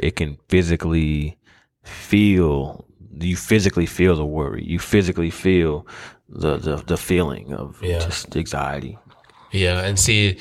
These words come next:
Speaker 2: and this will be an interesting conversation because, um, I mean, I would honestly say, uh, I, I haven't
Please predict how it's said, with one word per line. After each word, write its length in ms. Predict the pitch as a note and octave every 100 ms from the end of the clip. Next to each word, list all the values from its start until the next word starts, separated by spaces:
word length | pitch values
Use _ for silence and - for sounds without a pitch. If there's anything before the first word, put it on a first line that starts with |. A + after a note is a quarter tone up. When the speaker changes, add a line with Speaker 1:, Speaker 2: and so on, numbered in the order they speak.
| - - - - - -
Speaker 2:
and 140 | A#2
this 100 | -
will 80 | F3+
be 160 | D#3 B2
an 140 | F#2+
interesting 460 | A2 G#2 F#2 F#2 E2+
conversation 680 | E2+ E2+ - F2 - E2+ D#2
because, 480 | E2 E2 E2+ D#2+ F2
um, 540 | F2 F2 E2+ E2+ - _ _ _
I 120 | F#2
mean, 160 | F2 F2
I 220 | A2 B2
would 200 | A#2+ G#2+
honestly 520 | F#2+ G2 G2 - F#2+
say, 680 | F2 - F#2 F2+ F2+ F2+ F2 -
uh, 420 | F#2 E2 D#2+ D#2+ - _ _ -
I, 280 | G2 F#2+ F#2 _ _ _ -
I 220 | G2+ G#2
haven't 640 | F#2+ A2 A#2 A2+ G2+